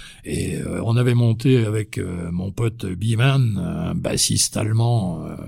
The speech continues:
grand, euh, au crâne rasé, euh, qui jouait de la basse à quatre cordes, à cinq cordes, à six cordes, de la contrebasse, de la contrebasse électrique, enfin tout ce que vous voulez. <laughs> On avait monté une section rythmique.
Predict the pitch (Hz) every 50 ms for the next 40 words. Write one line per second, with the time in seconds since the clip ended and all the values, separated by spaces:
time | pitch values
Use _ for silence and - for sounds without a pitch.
0 | - - - - - _ _ - - - - 92 92 101 117 117 110 101 92 87
1 | 87 87 85 90 90 - - - 104 110 110 - - - 123 120 110 123 135 139
2 | 131 123 117 110 98 92 90 87 82 80 80 101 - - - - - - - -
3 | - - - - 87 - - - 92 87 80 80 - - - - - - - -
4 | - - - - 95 - - - - - - - 98 - - - 101 - - -
5 | - - - - - - - 104 95 95 92 92 92 90 - - - - - -
6 | - 87 - - - - - - - - - - - - 92 98 98 - - -
7 | - - - - - 101 101 - - - - - 98 123 117 - - - 104 98
8 | 87 92 101 127 156 - - - 190 - - - 202 - 170 165 - 156 127 -
9 | - - - _ _ _ _ - 190 220 202 196 196 196 185 165 147 143 120 -
10 | 226 269 269 254 226 170 170 175 170 - - - - - - 190 233 247 247 240
11 | - 190 202 233 - - -